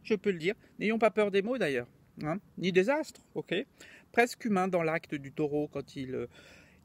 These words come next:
et cette brutalité envers ces douze vaches, ces douze créatures,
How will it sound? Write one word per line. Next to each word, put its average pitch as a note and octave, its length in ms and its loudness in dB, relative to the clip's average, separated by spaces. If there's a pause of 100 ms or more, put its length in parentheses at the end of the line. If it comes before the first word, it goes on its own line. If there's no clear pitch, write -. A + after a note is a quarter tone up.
(100)
et F3 200 6
cette G3+ 240 0
brutalité G#3+ 720 2
envers G#3 240 0
ces G#3+ 120 -6
douze G#3 240 -6
vaches, - 580 -2 (280)
ces G3+ 140 -6
douze G#3 240 -6
créatures, G#3+ 680 0